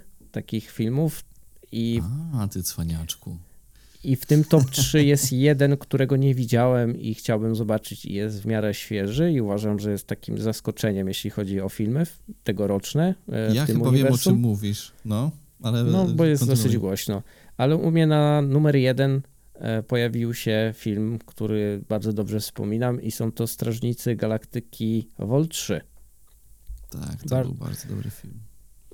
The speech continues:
Speaker 1: Bardzo dobre zwieńczenie całej trylogii, można to tak nazwać. Mm,
Speaker 2: Tak.
Speaker 1: nie mam tu nic do dodania, bardzo dobrze się bawiłem na tym filmie.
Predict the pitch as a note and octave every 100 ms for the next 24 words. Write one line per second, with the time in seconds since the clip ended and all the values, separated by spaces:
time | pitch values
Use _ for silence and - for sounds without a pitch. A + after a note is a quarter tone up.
0 | - B2+ C3 B2+ A#2+ B2+ B2+ A#2 B2 -
1 | B2+ A#2+ A2+ - A#2 A#2 A2+ A2+ A2 -
2 | - C#3+ C#3 D3 D3+ - G#2 G#2 G#2+ G#2
3 | A2 - A#2+ C3 C#3+ C#3+ - - - -
4 | - G#2+ G#2+ A2+ A2+ - - - _ _
5 | - C#3 C#3+ C3 C3 A#2 A#2 A#2 A2 A2
6 | A#2+ A#2 G#2+ A2 A2 A2 A2 G2+ A2 G#2+
7 | A2 G#2 G#2 G2+ G#2 G2+ G#2+ G#2 G#2+ G#2